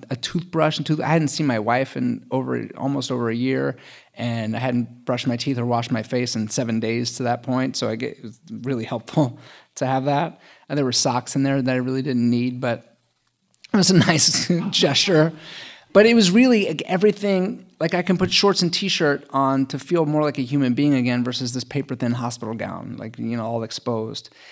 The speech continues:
And it was probably the most significant gift that I've ever received. And that, that gave me a little breath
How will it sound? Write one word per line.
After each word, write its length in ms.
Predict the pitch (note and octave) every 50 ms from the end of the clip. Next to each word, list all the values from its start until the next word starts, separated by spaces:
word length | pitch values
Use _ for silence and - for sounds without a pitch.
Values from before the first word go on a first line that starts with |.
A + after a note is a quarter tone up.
| - - - - _ -
And 100 | D3 D3+
it 60 | D#3
was 100 | D#3+ D3
probably 240 | D#3 - A3 C4 A#3+
the 60 | F#3+
most 240 | E3 E3 E3 D3 -
significant 540 | - D3+ D3 D3 D#3 D#3 C#3+ D3+ C3+ A#2+ A#2+
gift 260 | D3 F3+ F3+ F3+ - - - - - - _ -
that 160 | C#3 C#3 B2+
I've 160 | B2+ B2+ C#3
ever 180 | D3 C#3 C#3 B2+
received. 420 | C3 B2 - - F#3 F3 D3 B2+
And 120 | C3 C#3
that, 320 | D3+ D#3+ F#3 F3+ - - -
that 420 | C#3+ D3 D3+ - - - - -
gave 180 | - F3+ F#3+ F#3
me 160 | F#3+ F#3+ F3
a 120 | D3 C3
little 760 | C3 C3+ C#3 D3+ E3 F3+ F#3+ F#3+ G3 G3 F#3+ F#3+ F#3+ F#3 F#3+ - - - - _ _ _ _ _ _ _ _ _ _ -
breath 720 | C#3+ C#3+ C#3 C3+ B2 A2 - - - - - - -